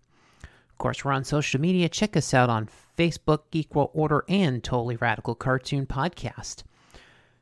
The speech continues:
You can also check us out on Instagram and Twitter, both at Geek World Order. And of course, subscribe to us on all the major content and podcast providers.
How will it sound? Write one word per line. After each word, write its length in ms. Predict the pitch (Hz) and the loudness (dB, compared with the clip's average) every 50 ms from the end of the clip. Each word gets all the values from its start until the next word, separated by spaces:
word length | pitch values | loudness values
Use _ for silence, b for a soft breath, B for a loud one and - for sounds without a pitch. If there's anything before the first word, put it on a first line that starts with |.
| b b b _ | b b b _
You 160 | _ - 139 | _ -6 -2
can 40 | 127 | -2
also 260 | 127 123 - - 131 | -2 -2 -2 -4 -4
check 260 | 123 - 151 143 - | -2 0 0 0 2
us 140 | 151 - - | 2 4 6
out 120 | 151 147 147 | 6 6 6
on 140 | 143 - | 6 4
Instagram 520 | 151 156 147 - - 143 147 165 160 156 151 | 2 0 2 0 0 2 2 4 4 4 2
and 60 | 139 | 2
Twitter, 300 | - - 170 165 170 160 | 4 4 4 6 6 4
both 300 | 165 - 139 151 147 - | 2 2 2 2 0 0
at 340 | - - 147 147 151 - - | -2 -4 -2 -4 -4 -4 -4
Geek 260 | 151 147 139 - - | -4 -4 -4 -4 -2
World 120 | 135 131 - | -4 -2 0
Order. 300 | 175 190 196 202 196 185 - b b b b b b b | 2 2 2 2 2 0 -2 b b b b b b b
And 140 | - 277 254 | 2 2 2
of 80 | 226 - | 2 4
course, 240 | - 175 165 - | 4 4 4 4
subscribe 500 | - 151 135 - - - 139 139 143 139 | 2 -2 -2 -4 -2 0 2 2 2 2
to 120 | - - 151 | 2 2 0
us 120 | 135 - | 2 2
on 100 | 143 143 - | 0 0 0
all 260 | - 143 147 151 143 | 0 0 2 4 2
the 80 | 135 139 | 2 2
major 320 | 135 135 135 127 - 143 | 0 0 0 0 0 -2
content 640 | 131 - - 131 127 127 117 - 131 131 127 123 - | -4 -2 -2 -2 -2 -2 -2 -4 -4 -4 -4 -4 -6
and 260 | 135 127 127 127 127 | -6 -6 -6 -6 -4
podcast 600 | - - 123 127 123 - - 127 123 127 - - | -2 0 0 0 0 -2 -2 -2 -2 -2 -2 -4
providers. 720 | - 139 143 135 120 147 180 - 190 147 127 - - - | -6 -4 -2 -2 0 0 0 2 2 0 0 0 -4 -8